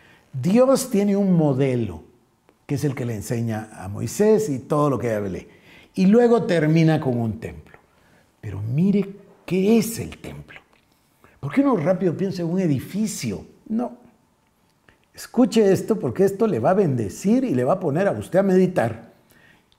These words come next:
Y mejor todavía, a leer la palabra. Estoy en el capítulo cuarenta y tres de Ezequiel. Y voy a comenzar, ah, si quiere le leo el uno, pero es que es muy largo.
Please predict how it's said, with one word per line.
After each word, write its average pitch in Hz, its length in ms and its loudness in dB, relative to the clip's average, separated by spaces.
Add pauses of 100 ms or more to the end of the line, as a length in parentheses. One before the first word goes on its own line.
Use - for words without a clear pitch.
(140)
Y 151 100 -4
mejor 127 280 -4
todavía, 123 400 -4 (100)
a 101 60 -12
leer 95 280 -8
la 90 120 -12
palabra. 80 360 -14 (580)
Estoy 240 440 0
en 240 80 4
el 196 120 2
capítulo 185 580 0
cuarenta 165 520 0
y 131 60 -2
tres 139 500 -4
de 131 160 -2
Ezequiel. 92 580 -10 (680)
Y 147 120 -2
voy 214 180 4
a 240 100 0
comenzar, 147 800 0 (640)
ah, 254 180 -2
si 165 200 -4
quiere 202 220 2
le 165 140 4
leo 180 240 4
el 175 80 4
uno, 190 180 4
pero 170 160 0
es 170 80 0
que 156 380 -2 (460)
es 165 160 -4
muy 170 120 4
largo. 107 300 0